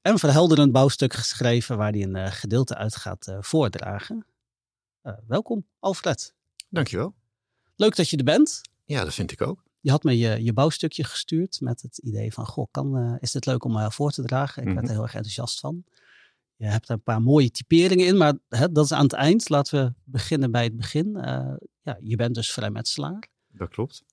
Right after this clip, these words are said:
Speaker 1: Hoe, eh, hoe ben jij ooit met de vrijmetselarij in aanraking gekomen?
Speaker 2: Ehm, dat is ooit begonnen door, ehm, doordat ik met mijn vrouw en mijn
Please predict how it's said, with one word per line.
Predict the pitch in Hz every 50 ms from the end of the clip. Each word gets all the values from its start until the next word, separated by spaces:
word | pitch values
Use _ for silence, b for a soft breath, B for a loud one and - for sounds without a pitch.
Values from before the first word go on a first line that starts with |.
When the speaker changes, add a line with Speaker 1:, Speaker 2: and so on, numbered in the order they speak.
| _ _
Speaker 1:
Hoe, | - 139 135 135 127
eh, | 123 123 120 - _ -
hoe | - 175 170
ben | 143 143 151
jij | 156 165 180 180 -
ooit | - 165 165 165 - - - - - _ _ _ _ _ _ _ _
met | 139 143 139
de | - 139
vrijmetselarij | - 143 143 139 139 139 - - 143 135 135 131 127
in | 131 120 -
aanraking | - 170 180 - 95 90 - - - 120 -
gekomen? | - - - - - - - - _ _ _ _ _ _
Speaker 2:
Ehm, | - 135 139 135 131 127 127 127 127 123 120 117 120 143 190 - _ -
dat | - 120 113 -
is | 120 107 -
ooit | - 92 131 120 117
begonnen | 113 - - 151 143 135 135 123 113
door, | 113 117 117 117 117 107 110
ehm, | 110 110 107 107 107 104 101 104 98 101 101 101 101 98 101 101 101
doordat | 101 101 104 101 107 101 101 101 - -
ik | 104 98 - -
met | 98 92 92
mijn | - 92 85 82
vrouw | 80 82 90 104 113 107 -
en | - 95 95
mijn | 95 92 90 90 90 -